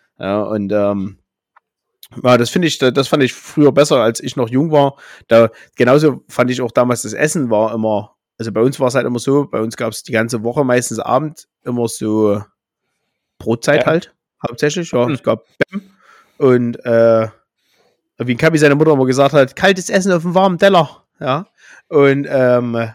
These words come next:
Speaker 1: ja, du brauchst dich nicht melden, wir sind hier zu zweit, aber ich erzähl's jetzt, äh.
Speaker 2: Ja.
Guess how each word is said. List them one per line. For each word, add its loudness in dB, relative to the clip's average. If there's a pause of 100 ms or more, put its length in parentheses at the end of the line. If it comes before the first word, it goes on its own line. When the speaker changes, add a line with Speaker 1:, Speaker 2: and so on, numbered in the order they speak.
(460)
Speaker 1:
ja, -8
du -8
brauchst 0
dich -12
nicht 2
melden, 2
wir 0
sind -4
hier -2
zu -10
zweit, -4 (120)
aber -6
ich -8
erzähl's -4
jetzt, -4
äh. 0 (380)
Speaker 2:
Ja. -14